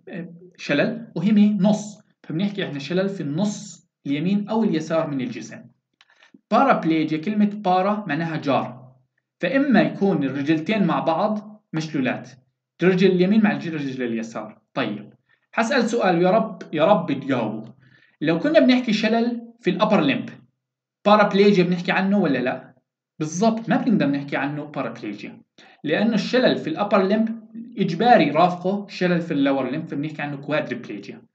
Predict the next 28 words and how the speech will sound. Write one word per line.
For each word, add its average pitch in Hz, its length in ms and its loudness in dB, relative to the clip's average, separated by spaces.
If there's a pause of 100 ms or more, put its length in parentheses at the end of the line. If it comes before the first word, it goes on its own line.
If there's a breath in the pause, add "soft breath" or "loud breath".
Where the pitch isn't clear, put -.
(140)
وحكيناها 185 340 -2
قبل 113 260 -4
شوي. 107 200 -12 (960)
هيها، 123 380 -6 (540 loud breath)
اللي 151 140 -4
هو 170 120 4
بالأبر 202 480 0
إكستريميتي 220 520 -2
كوادريبليجيا. 156 880 -2
طب 147 160 -4
ما 160 240 -2
أنت 175 120 -4
بتحكي 208 320 -6
أبر، - 440 -6
لأنه 156 280 -2
الأبر 196 380 2
مرافق 156 460 -2
له 139 120 -6
لور، 120 500 -6 (300)
بينما 139 360 -2
اللور 214 440 4
ممكن 170 260 -4
يصير 151 240 -4
لحاله 147 360 -2
بدون 139 320 -6
ما 131 60 -4
يرافقه 127 580 -6
أبر. - 300 -14